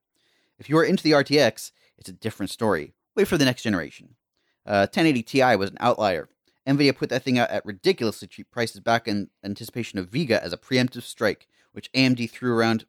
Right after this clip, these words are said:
pre-release with two times increase here and there. And then it turns out Vega is a hairdryer with extra func-, functions for gamers with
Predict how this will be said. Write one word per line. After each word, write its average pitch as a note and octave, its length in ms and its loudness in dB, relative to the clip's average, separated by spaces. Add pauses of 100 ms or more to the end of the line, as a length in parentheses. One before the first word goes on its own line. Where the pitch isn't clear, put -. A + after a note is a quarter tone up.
pre-release A2 480 0
with - 160 -16 (220)
two - 160 -8
times C#3+ 320 2
increase B2+ 360 -4
here B2+ 160 -2
and A2+ 140 0
there. F2 300 -4 (640)
And G#2+ 120 0
then B2 80 4
it B2 80 0
turns C3 220 0
out B2 200 2
Vega B2 320 0
is G#2 120 -2
a F#2+ 60 0
hairdryer A#2 560 2
with F2+ 160 -6
extra - 260 -8
func-, - 500 -8
functions B2 380 0
for - 140 -12
gamers G#2 340 -4
with F#2+ 100 -20